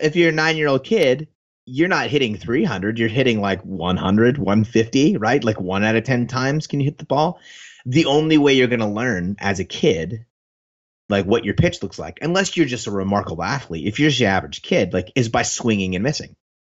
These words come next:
That's it. You just take swings, take, take shots, like, try to hit the ball over and over again. And then eventually you learn what it feels like for the weight of the bat to transition from your shoulders to your, to your wrists and to the pop the wrist and swing the hip.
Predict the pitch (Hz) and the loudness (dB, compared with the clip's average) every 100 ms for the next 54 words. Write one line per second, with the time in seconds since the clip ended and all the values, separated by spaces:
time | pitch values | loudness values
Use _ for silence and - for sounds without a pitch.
0 | _ _ - 123 240 - - _ _ _ | _ _ -2 0 2 2 -2 _ _ _
1 | _ _ _ 120 113 - 123 - - 202 | _ _ _ -6 -4 -2 -2 -2 -6 -6
2 | - - 127 113 _ - 123 - - 95 | -10 -4 -4 -4 _ -4 -2 0 -2 -4
3 | - - _ - - - 127 123 107 117 | -14 -20 _ -10 -6 -2 2 2 0 -2
4 | 107 95 80 78 95 98 110 127 117 92 | -4 -6 -6 -2 0 2 2 2 0 -2
5 | 71 - 117 113 107 113 110 - 110 92 | -4 -4 0 2 2 0 0 -2 -4 -2
6 | 87 104 113 _ _ _ _ 107 110 110 | -2 -4 -6 _ _ _ _ 0 2 4
7 | 107 101 98 92 - 113 101 95 90 - | 2 2 0 -4 -8 -4 -2 -2 -6 -2
8 | 101 98 101 90 92 85 90 - 104 - | -2 2 2 0 -2 -2 -4 -6 -12 -6
9 | 98 92 92 92 87 101 92 - 110 92 | -4 -2 -4 -6 -4 0 0 2 2 2
10 | 82 - 95 85 80 - - _ _ _ | -2 -8 -6 -4 -6 -10 -20 _ _ _
11 | - 110 90 92 - - - 90 85 80 | 0 2 4 2 -2 -8 -6 -4 -4 -6
12 | - 85 82 92 87 80 - 87 78 - | -6 -6 -4 -4 -4 -4 -8 -8 -8 -8
13 | - 104 95 80 85 78 | -2 2 4 4 0 -2